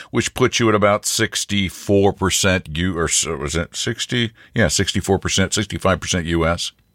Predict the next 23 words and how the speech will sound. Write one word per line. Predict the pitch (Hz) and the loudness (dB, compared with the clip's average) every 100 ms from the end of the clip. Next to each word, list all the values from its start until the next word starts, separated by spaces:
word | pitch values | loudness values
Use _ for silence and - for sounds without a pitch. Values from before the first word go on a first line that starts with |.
| _ - | _ -18
sixty-five, | 98 95 71 73 71 _ _ - - - - - - | -14 -10 -6 -6 -8 _ _ -20 -20 -16 -14 -14 -10
uh, | - 87 85 85 82 82 | 0 4 6 6 6 4
which | 87 110 | 0 -2
is | 98 | 0
fine, | 92 82 95 | 0 0 0
and | 95 | -2
then | 92 95 | 0 0
the | 90 | 0
rest | 90 92 - 98 | 2 2 0 -2
is | 95 90 | -2 0
overseas. | 90 95 - 147 113 - - - - | -2 -2 0 0 -2 -8 -14 -20 -4
If | 139 165 | -2 0
anything, | 214 214 147 120 | 0 0 0 0
you're | 123 | 2
a | 120 | 2
little | 127 143 202 202 | 2 2 4 4
bit | 147 104 | 2 2
light | 107 104 98 | 2 2 2
overseas, | 80 85 - 65 - - _ - | 0 -2 -4 -6 -8 -16 _ -12
just | 135 - | -10 -4
a | |
little. | 147 143 85 60 | 0 2 0 -4
You | 85 | -8